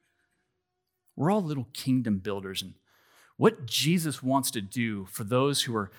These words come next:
trying to find their righteousness, trying to find what makes them right by their self, the self-righteous, is he moves towards them in a particular way. Again, look at the text here in verse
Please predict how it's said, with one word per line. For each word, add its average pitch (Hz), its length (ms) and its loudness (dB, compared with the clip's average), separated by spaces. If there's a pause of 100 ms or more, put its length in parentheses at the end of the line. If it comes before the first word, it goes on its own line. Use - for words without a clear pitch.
(120)
trying 190 380 6
to 170 80 12
find 147 300 6
their 113 140 2
righteousness, 110 1040 4
trying 180 260 4
to 156 80 6
find 147 400 4 (180)
what 139 160 4
makes 151 300 6
them 135 240 6
right 127 540 4 (260)
by 147 200 12
their 147 180 4
self, 123 420 6
the 120 80 -6
self-righteous, 131 880 2 (420)
is 123 120 2
he 123 60 6
moves 127 400 4
towards 147 540 0
them 95 220 -4
in 104 80 -6
a 104 60 -6
particular 104 500 -4
way. 90 300 -4 (320)
Again, 117 360 2
look 117 160 0
at 123 80 -2
the 110 80 -6
text - 420 -2
here 98 120 -2
in 92 120 -6
verse 95 340 -4